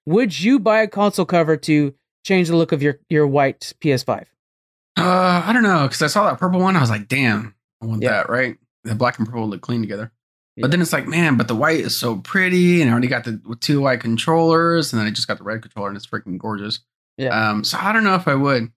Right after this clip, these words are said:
Speaker 2: and it, especially depending on the price. I'm not gonna spend, like, sixty bucks
Speaker 1: Mm.
Speaker 2: on something just to change the color of it. Now, if they were
Speaker 1: Yeah.
Speaker 2: themed,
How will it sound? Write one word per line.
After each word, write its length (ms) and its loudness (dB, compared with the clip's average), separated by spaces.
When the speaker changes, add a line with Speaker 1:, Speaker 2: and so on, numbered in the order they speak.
Speaker 2:
and 200 -4
it, 240 -2
especially 440 0
depending 320 0
on 60 2
the 60 -2
price. 360 -2
I'm 80 -4
not 80 -2
gonna 140 -4
spend, 220 -6
like, 120 -4
sixty 300 -8
bucks 300 -4
Speaker 1:
Mm. 80 -12
Speaker 2:
on 300 -10
something 200 0
just 160 -6
to 60 -10
change 200 -8
the 80 -14
color 240 -4
of 100 -8
it. 120 -10
Now, 340 0
if 80 -2
they 100 0
were 140 0
Speaker 1:
Yeah. 140 -8
Speaker 2:
themed, 600 2